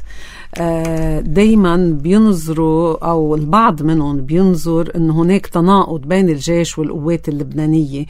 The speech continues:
بوقت ما بتشوف إنه اللي بيجمعهم، وحضرتك عم تتفضل وتقول، أكتر بكتير من اللي بيفرقهم، ولو اختلفت المواقع.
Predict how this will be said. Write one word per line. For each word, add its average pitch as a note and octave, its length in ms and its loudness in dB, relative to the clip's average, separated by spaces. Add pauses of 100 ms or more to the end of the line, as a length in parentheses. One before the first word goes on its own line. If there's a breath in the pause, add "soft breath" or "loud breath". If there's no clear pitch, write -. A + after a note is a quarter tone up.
(320 loud breath)
بوقت F3+ 380 0
ما F#3+ 100 2
بتشوف G#3+ 400 -2
إنه E3+ 220 0
اللي D#3+ 140 0
بيجمعهم، D#3 760 -2
وحضرتك D#3 460 -8
عم D3 60 -6
تتفضل D#3 520 -8
وتقول، E3 360 -6 (380 loud breath)
أكتر F#3 400 -2
بكتير F#3 480 2
من E3 120 2
اللي D#3 180 0
بيفرقهم، D#3+ 640 -2
ولو F#3 240 4
اختلفت G3+ 600 -2
المواقع. D#3 500 0